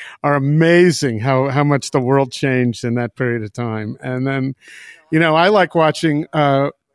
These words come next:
like, the late seventies because, is that true? No, no, no, no. The,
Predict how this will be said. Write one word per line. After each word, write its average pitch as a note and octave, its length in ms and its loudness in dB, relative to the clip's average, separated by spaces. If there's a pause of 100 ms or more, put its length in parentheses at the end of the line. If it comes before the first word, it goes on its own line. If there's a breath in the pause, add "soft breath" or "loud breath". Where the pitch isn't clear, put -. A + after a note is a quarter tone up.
(120)
like, C#3 260 -2
the D3 80 -2
late D3 300 0
seventies F#3+ 720 2
because, C#3 720 0 (480 soft breath)
is A#2+ 160 -6
that E3 200 0
true? F#3 560 2 (380)
No, A#3 300 4
no, B3 180 4
no, A#3+ 200 2
no. F3 200 4
The, D3+ 260 2